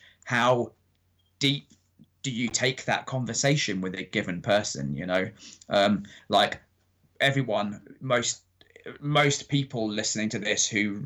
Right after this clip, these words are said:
who own a, a business where you help other people or, or have a facility will have some kind of induction program or, you know, moment where you can have conversations with these people. How is that? Like, how is that structured?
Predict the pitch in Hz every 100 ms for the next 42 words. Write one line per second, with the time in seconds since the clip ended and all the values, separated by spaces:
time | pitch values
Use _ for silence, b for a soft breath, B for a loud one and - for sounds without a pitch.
0 | - 113 104 - 110 117 107 98 - -
1 | - 101 120 110 101 - 107 104 107 101
2 | 104 98 110 104 101 92 90 - B B
3 | - 101 98 107 98 92 101 98 107 110
4 | - - 113 104 98 107 104 98 98 98
5 | 98 104 - 98 92 95 - - 95 90
6 | 98 87 92 87 87 92 92 90 95 -
7 | - 113 110 107 90 101 95 101 98 98
8 | 101 95 - 98 92 90 90 85 87 95
9 | 90 92 87 - 87 - 82 - B B
10 | B B _ - _ _ _ - - 123
11 | 135 139 127 143 135 - 85 - - 117
12 | 120 120 127 - - 143 - - 78